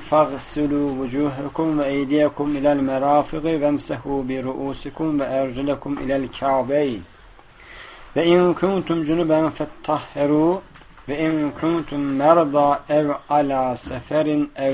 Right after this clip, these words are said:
جاء أحد منكم من الغائط أو لامستم النساء فلم تجدوا ماء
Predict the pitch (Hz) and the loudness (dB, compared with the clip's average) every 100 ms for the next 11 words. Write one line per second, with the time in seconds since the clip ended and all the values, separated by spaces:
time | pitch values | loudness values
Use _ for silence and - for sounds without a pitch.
0 | 127 120 135 147 147 123 135 139 131 131 | -2 -2 2 4 2 -2 -6 -4 -2 -2
1 | 127 127 151 151 151 151 147 139 139 131 | -2 0 0 -2 -4 -4 -2 -2 -2 -2
2 | 117 131 135 143 143 143 143 135 135 131 | -2 0 0 -2 -4 -2 -2 0 2 4
3 | 127 131 - - 127 127 123 120 - 139 | 2 -2 -6 -8 -4 -2 -2 -4 -2 2
4 | 156 151 160 160 - - - - - - | 4 4 2 0 -10 -16 -16 -18 -10 0
5 | 170 165 147 127 - 143 143 156 139 139 | 4 6 4 0 -4 -4 -2 -2 0 -2
6 | 135 135 156 165 156 147 | 0 2 4 4 2 -2